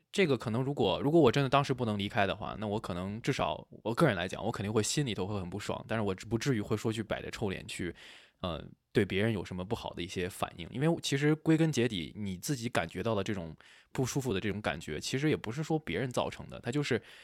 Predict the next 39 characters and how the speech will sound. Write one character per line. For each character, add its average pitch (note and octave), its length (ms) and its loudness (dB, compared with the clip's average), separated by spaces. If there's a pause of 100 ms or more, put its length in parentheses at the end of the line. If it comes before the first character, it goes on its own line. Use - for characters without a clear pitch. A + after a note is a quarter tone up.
(420)
你 G2+ 240 -4
不 A#2+ 220 -4
太 C#3+ 120 4
适 D3 140 4
应 B2 100 4
这 A2+ 80 0
个 A#2 80 4
环 E2+ 220 -4
境， G#2+ 240 0
但 A#2+ 100 0
是 G#2 60 -2
不 A2+ 80 -4
代 C#3 140 6
表 F2 100 2
说 G2 160 -4
是 G#2+ 60 -2
别 - 180 -2
人 A#2 120 -2
客 - 180 0
观 A2+ 180 4
上 A2 100 -2
给 G2 120 -2
你 F#2 100 -4
强 G2 260 -4
加 A#2+ 200 8
了 G#2+ 60 2
什 - 120 -4
么 F2+ 80 -8
样 F#2+ 140 -4
的 F2+ 60 -8
一 F2 40 -8
些 - 80 -8
不 - 140 -10
好 - 160 -10
的 - 40 -14
东 E2+ 160 -10
西， - 140 -10
所 D3 140 2
以 D3+ 100 4